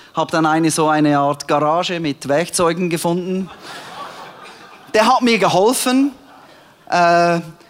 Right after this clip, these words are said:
hab dann meine Kinder gebracht und, und, äh, als ich dort mit ihm zwei, dreimal gesprochen habe, hab ich gemerkt, ja, genau für Leute wie er haben wir hier, wollen wir hier eine Kirche gründen. Hab ihn dann eingeladen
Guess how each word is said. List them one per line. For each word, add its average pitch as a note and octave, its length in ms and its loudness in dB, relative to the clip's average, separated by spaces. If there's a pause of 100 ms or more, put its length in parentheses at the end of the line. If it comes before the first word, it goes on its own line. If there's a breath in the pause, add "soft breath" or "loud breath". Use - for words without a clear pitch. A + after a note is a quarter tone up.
hab G3 200 2
dann G3 100 2
meine F#3+ 300 2
Kinder A#3 320 2
gebracht A3+ 580 0
und, F#3 260 -2
und, E3+ 260 0
äh, E3+ 40 0
als E3 480 2
ich D3+ 100 -6
dort G#3 360 2
mit F3+ 140 -6
ihm G3+ 380 -2
zwei, F3 300 0
dreimal F3 720 0 (260 loud breath)
gesprochen G3 580 0
habe, F#3 260 2
hab E3 100 0
ich E3 120 -8
gemerkt, F#3 420 -2
ja, F#3+ 160 2
genau F#3+ 380 0
für G#3 140 -2
Leute G3+ 600 0 (220 loud breath)
wie F#3+ 240 -4
er F#3+ 400 0 (520 loud breath)
haben E3 300 0
wir E3+ 80 0
hier, E3+ 440 -2
wollen F#3 220 2
wir F#3 60 -2
hier E3 180 -2
eine E3 140 0
Kirche D#3 380 -4
gründen. D3+ 600 -2 (180)
Hab F#3 240 2
ihn F#3 80 2
dann D#3+ 160 0
eingeladen G#3+ 920 0